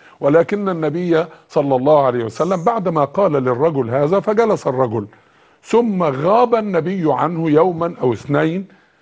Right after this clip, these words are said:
وعند مرور النبي على نفس الرجل قام الرجل من فوره بعد أن ارتعدت فرائسه، فاقترب منه رسول الله صلى الله عليه وسلم وقال له: "ألم آمرك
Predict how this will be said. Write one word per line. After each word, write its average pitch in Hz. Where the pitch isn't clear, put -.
وعند 190
مرور 233
النبي 214
على 170
نفس 214
الرجل 208
قام 233
الرجل 220
من 208
فوره 226
بعد 196
أن 170
ارتعدت 165
فرائسه، 117
فاقترب 196
منه 147
رسول 131
الله 135
صلى 123
الله 123
عليه 117
وسلم 113
وقال 123
له: 139
"ألم 196
آمرك 185